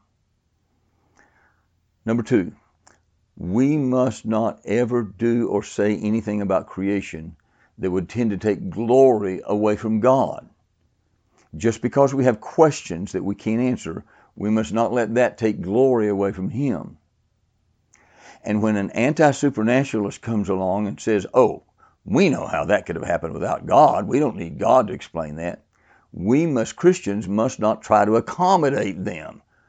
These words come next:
God calls them fools. It'd be wise for us to agree with God. And then thirdly,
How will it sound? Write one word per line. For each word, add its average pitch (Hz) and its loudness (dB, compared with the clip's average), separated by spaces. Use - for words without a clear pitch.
God 147 6
calls 120 2
them 101 -4
fools. 131 0
It'd 120 -4
be 135 2
wise 131 4
for 107 -2
us 107 -2
to 95 -4
agree 95 0
with 76 -6
God. - -8
And 87 -8
then 104 -2
thirdly, 110 2